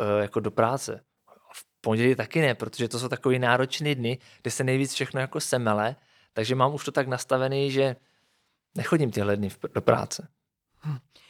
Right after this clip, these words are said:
Speaker 2: Vy se setkáváte s mladými řemeslníky na stavbě i na těch vašich workshopech. Kde vidíte mezery v jejich přístupu k práci?
Speaker 1: Jde jenom o motivaci, o nic jiného nejde.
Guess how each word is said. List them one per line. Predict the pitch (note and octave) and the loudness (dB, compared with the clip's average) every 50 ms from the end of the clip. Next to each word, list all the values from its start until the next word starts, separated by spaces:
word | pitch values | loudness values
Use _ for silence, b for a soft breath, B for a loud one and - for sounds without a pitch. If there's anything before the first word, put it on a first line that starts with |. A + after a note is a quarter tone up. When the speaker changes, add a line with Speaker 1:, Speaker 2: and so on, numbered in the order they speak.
| b b b b _ | b b b b _
Speaker 2:
Vy | - D3+ | -8 -6
se | - F#3 | -4 -2
setkáváte | - - F3 - - F#3+ F3+ F3+ F3 E3+ E3+ F3 - G3 F#3+ | -2 -2 -2 0 0 0 2 2 2 0 0 0 -4 -4 -4
s | - - | -4 -4
mladými | E3+ E3 E3 D#3+ D3+ D#3 E3 E3 E3+ E3+ F3 E3 | -2 0 0 0 0 0 0 0 2 2 0 0
řemeslníky | E3+ E3+ E3 E3 D#3+ - - E3 D#3+ D#3 D#3 D3+ D3 - E3 D#3 D#3 D#3+ F3 | 0 0 0 0 -2 0 0 2 2 2 2 0 0 0 0 0 0 0 -2
na | F3 E3+ D#3 C#3 | -2 -2 -2 -2
stavbě | C3+ - - F3 D#3+ D3 D#3 D#3 E3 D#3 D3+ D#3 - - | -2 -2 -2 -2 -2 -2 0 2 2 4 2 2 0 0
i | G3+ | 0
na | F#3 F3 | 0 2
těch | - G#3 F3+ F#3 | 2 0 0 2
vašich | F3+ E3 - - G3+ - F3 | 0 0 0 -2 -2 -2 0
workshopech. | E3 D#3+ D#3+ - - - F3+ F3 - - D#3+ D3 D3+ - - - b b b b b b b b b b b b b b b b | 0 0 0 0 0 2 4 4 4 4 2 2 2 0 -6 -14 b b b b b b b b b b b b b b b b
Kde | - D#3+ F3 E3 G3 G3 | -8 -4 0 2 2 2
vidíte | F3+ A3+ A3 C4 D4+ D#4 - E4 C4+ | 0 -2 -4 -4 -6 -4 -2 -2 0
mezery | A#3 A3 A3 G3 E3+ F3+ F3 E3 D#3+ D#3 D#3 | 2 2 2 2 2 2 4 4 4 2 2
v | D#3 - D#3 | 0 -2 -2
jejich | E3 E3 E3+ E3+ E3+ - - | 2 2 2 2 0 -2 -8
přístupu | - - - - - F3 D3+ - - - E3+ D3 - - D3 D3 C3+ | -6 -4 -2 0 0 0 -2 -2 -2 -2 -2 -2 -2 -4 -4 -4 -4
k | - - | -4 -2
práci? | - E3 D3+ C#3 C3 - - - - D3 - _ _ _ _ _ _ _ _ _ | 0 0 2 2 0 -2 -4 -6 -8 -8 -12 _ _ _ _ _ _ _ _ _
Speaker 1:
Jde | C3 B2+ D#3 D#3 | 2 4 4 6
jenom | D3+ D3 C#3 C3+ B2+ | 6 4 2 2 0
o | - B2 | -2 -2
motivaci, | A#2+ A#2 A2+ A2+ - A2+ G#2+ G#2 G#2 - - G#2 | 0 0 0 0 0 2 2 0 0 -2 -6 -4
o | - B2+ | -2 0
nic | B2+ C3 B2+ B2 | 0 0 2 2
jiného | C3 B2+ B2+ B2+ B2+ | 2 2 4 4 4
nejde. | A#2+ A#2 A2 G2 G2+ G#2 | 4 4 4 2 2 -2